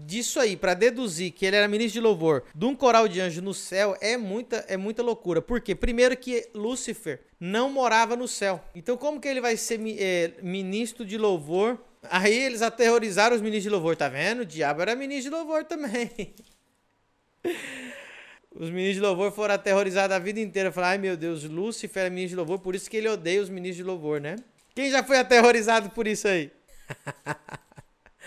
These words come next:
Vamos lá, verso doze. "Filho do homem, levanta uma lamentação sobre o rei de Tiro e diz-lhe: Assim diz o Senhor Deus:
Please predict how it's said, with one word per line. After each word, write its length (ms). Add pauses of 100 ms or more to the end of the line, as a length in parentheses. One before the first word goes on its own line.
(1300)
Vamos 340
lá, 420 (220)
verso 300
doze. 500 (100)
"Filho 280
do 100
homem, 240
levanta 500 (400)
uma 160
lamentação 540
sobre 240
o 40
rei 180
de 100
Tiro 320
e 40
diz-lhe: 460
Assim 320
diz 200
o 80
Senhor 340
Deus: 380